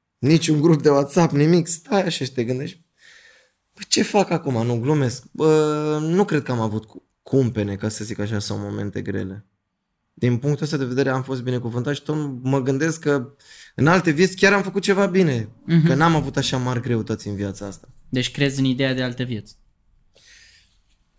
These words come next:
Speaker 1: Păi, citind niște mărturii de la niște budiști, am început să cred că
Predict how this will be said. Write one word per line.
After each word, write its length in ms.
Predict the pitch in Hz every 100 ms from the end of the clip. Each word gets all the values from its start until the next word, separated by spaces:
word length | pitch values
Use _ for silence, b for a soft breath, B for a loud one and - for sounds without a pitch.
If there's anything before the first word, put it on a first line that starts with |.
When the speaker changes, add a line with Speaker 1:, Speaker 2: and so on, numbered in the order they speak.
| -
Speaker 1:
Păi, 200 | 381 349 -
citind 300 | 277 - 277
niște 240 | 254 240
mărturii 420 | 226 202 - 202
de 100 | 180
la 100 | 180
niște 240 | 170 170 160
budiști, 640 | 139 151 185 208 - 196
am 400 | 190 185 180 180
început 340 | 180 185 180 143
să 120 | 113
cred 280 | 101 104 -
că 460 | 110 104 98 95